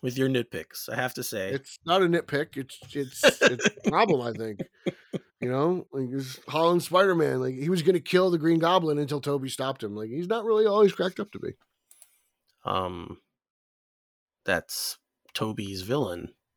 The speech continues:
Speaker 1: right?
Speaker 2: Right. Yeah. It's
Speaker 1: Hmm.
Speaker 2: not Tom Holland's villain,
Speaker 1: But
Speaker 2: but he was gonna
Speaker 1: it's
Speaker 2: kill him.
Speaker 1: it's also Toby's friend's dad.
Speaker 2: That
Speaker 1: Right?
Speaker 2: wasn't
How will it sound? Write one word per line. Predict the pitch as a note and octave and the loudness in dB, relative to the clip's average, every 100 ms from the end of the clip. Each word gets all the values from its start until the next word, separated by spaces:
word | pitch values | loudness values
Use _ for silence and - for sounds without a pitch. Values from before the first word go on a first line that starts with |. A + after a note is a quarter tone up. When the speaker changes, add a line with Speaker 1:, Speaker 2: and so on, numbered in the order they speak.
| _ _ _ _ - | _ _ _ _ -2
Speaker 1:
right? | G2+ | 0
Speaker 2:
Right. | D#3+ - - _ _ _ _ - | 0 0 -6 _ _ _ _ -2
Yeah. | E3 D#3 G2 - _ _ _ _ _ _ _ _ _ - | 0 0 -6 -20 _ _ _ _ _ _ _ _ _ -6
It's | C#3+ | -4
Speaker 1:
Hmm. | E3+ | 0
Speaker 2:
not | D#3 C#3+ | 0 0
Tom | D3+ | -2
Holland's | C#3+ D3 F#3 C3 | 0 2 2 0
villain, | A#2 A2+ B2 D#3 - _ - - _ _ _ _ | -4 -6 -6 -8 -14 _ -20 -20 _ _ _ _
Speaker 1:
But | C3+ B2 | 4 4
Speaker 2:
but | D3 | 4
he | D#3 | 2
was | D3 | 2
gonna | C3+ | -2
Speaker 1:
it's | - | 2
Speaker 2:
kill | E3+ E3+ | 4 4
him. | C3+ B2+ - _ _ _ _ - - _ - | 2 -2 -10 _ _ _ _ -18 -18 _ -2
Speaker 1:
it's | C3+ - - | -2 -2 -2
also | C3+ C#3 - C3 B2 | 0 2 2 2 2
Toby's | A#2 - B2 B2 B2 A2+ A2 G#2+ | 0 -4 -2 -2 -4 -4 -6 -8
friend's | - - A#2+ C3 A2+ G#2 G2 F#2+ - - | -10 -6 0 0 0 -4 -6 -8 -12 -8
dad. | C3 C#3 G#2 - - - _ _ - - - - - _ _ _ _ _ _ _ _ _ _ _ _ _ _ _ _ _ - | -4 -2 -2 -6 -10 -18 _ _ -16 -16 -18 -20 -20 _ _ _ _ _ _ _ _ _ _ _ _ _ _ _ _ _ -4
Speaker 2:
That | G#2+ | -2
Speaker 1:
Right? | E2 G#2+ | -2 -4
Speaker 2:
wasn't | F#2 F#2 A#1 | -6 -8 -10